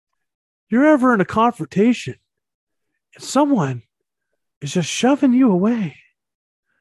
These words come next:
I want you to take their palms when they're on your, they're, they're trying to shove you. You take their palms and you flip just like a plate of cookies. You just flip 'em upside down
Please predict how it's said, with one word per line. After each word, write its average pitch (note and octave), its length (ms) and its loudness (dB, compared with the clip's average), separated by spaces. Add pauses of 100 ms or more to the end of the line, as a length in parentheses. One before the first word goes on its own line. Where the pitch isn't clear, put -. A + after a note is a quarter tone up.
(920)
I E3 60 -10
want G#3 200 -2
you A3 100 2
to C#3+ 180 -2 (220)
take A#3 260 -4
their C4 140 0
palms G#3+ 500 -2
when D#3 120 0
they're F#3 200 0
on G#3 200 -2
your, G#3+ 340 -2 (600)
they're, E3 220 0
they're F3+ 140 -2
trying G#3+ 220 -2
to E3 40 -4
shove A3+ 340 -2
you. C#3+ 200 -2 (680)
You F3 80 -6
take A#3+ 300 -2
their A#3+ 140 0
palms G#3+ 640 -4 (320)
and D#3 100 -6
you D#3 60 -4
flip A#3+ 460 -2 (380)
just - 200 -8
like C4+ 120 -2
a G3+ 60 -6
plate C4 280 -2
of B3+ 100 -2
cookies. F3+ 420 -4
You G3+ 60 -8
just F3 180 -10
flip - 300 -6
'em E3+ 100 -8
upside G#3 420 -6
down E3+ 340 -6